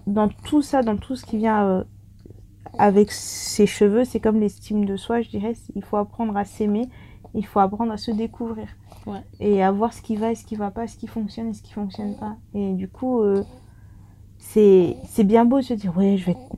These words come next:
Speaker 1: hyper naturelle, plus de défrisage, plus de ci, plus de ça, plus de machin. » Mais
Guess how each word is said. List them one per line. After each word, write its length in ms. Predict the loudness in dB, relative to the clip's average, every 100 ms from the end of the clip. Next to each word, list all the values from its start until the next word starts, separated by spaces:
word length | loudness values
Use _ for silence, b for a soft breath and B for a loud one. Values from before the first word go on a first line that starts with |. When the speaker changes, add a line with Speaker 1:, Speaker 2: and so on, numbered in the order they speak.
| -2
Speaker 1:
hyper 340 | -2 2 0 2
naturelle, 680 | -2 -2 -2 0 2 0 -4
plus 100 | -6
de 60 | -2
défrisage, 560 | -2 -2 -4 -2 -4
plus 120 | -6 -8
de 40 |
ci, 140 | -4
plus 140 | -6 -6
de 60 |
ça, 120 | -4 -4
plus 180 | -4 -4
de 60 |
machin. » 380 | -2 -2 -4 -6 b b b b b b b -16 -2
Mais 280 | 2 2